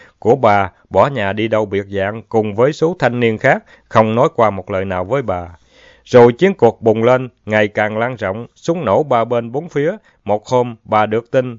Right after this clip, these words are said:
thằng con thứ tư của bà chết. Bà đau đớn hết sức, khóc sưng vù mắt cả mấy ngày.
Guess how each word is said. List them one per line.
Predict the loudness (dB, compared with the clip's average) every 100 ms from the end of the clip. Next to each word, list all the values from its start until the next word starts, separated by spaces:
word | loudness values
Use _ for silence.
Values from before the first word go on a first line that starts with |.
| -6
thằng | -4 -2
con | -2 -4 -4
thứ | -6 0
tư | -2 -2
của | -4
bà | -2 -2
chết. | 0 0 -2 _ _ _ 2
Bà | 4 4
đau | 4 2
đớn | 0 -2
hết | -4 -6
sức, | -6 -8 _
khóc | -4 -4
sưng | -2 -2 -2 -2
vù | 2 2
mắt | 2 -2 -2
cả | -2
mấy | -2 -4
ngày. | -4 -4 -6